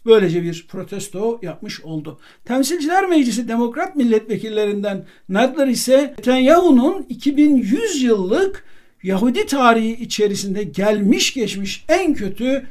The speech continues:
Yahudi lider olduğunu söyledi ve onu Romalıları Kudüs'e davet eden Akabi kralı ile karşılaştırdı. Evet, böyle söyledi Demokrat milletvekili ama o da gitti salona.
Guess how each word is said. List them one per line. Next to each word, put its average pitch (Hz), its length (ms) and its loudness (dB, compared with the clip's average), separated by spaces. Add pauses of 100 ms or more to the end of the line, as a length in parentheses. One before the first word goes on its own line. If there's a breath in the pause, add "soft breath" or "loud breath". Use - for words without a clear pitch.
(120)
Yahudi 196 360 -2
lider 214 320 -2
olduğunu 175 440 -2
söyledi 175 640 -4
ve 208 100 -4
onu 233 520 2 (240 loud breath)
Romalıları 247 600 4
Kudüs'e 233 560 -4 (120)
davet 185 360 -2
eden 233 500 -2
Akabi 285 680 2
kralı 180 400 -4
ile 196 440 -2 (100)
karşılaştırdı. 151 920 -10 (300 soft breath)
Evet, 277 320 2
böyle 370 280 4
söyledi 233 600 0
Demokrat 226 480 -4
milletvekili 202 720 -4
ama 240 180 -2
o 240 180 0
da 277 80 4
gitti 240 460 -2
salona. 196 640 -4